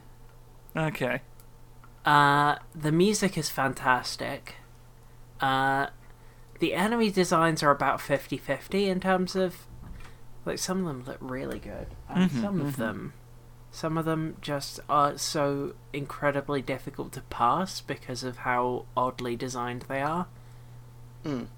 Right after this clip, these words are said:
Speaker 1: Okay.
Speaker 2: Sometimes it works, but other times you're just like,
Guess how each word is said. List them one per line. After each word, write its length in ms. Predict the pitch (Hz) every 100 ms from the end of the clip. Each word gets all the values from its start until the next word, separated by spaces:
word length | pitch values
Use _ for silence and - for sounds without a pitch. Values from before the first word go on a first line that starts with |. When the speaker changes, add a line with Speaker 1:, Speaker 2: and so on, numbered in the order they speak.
| -
Speaker 1:
Okay. 120 | 147
Speaker 2:
Sometimes 560 | 170 160 165 180 165 151
it 160 | 160 -
works, 440 | 139 143 170 -
but 80 | -
other 200 | 113 135
times 480 | 139 143 143 143 131
you're 100 | 139
just 240 | 139 131 -
like, 260 | 131 -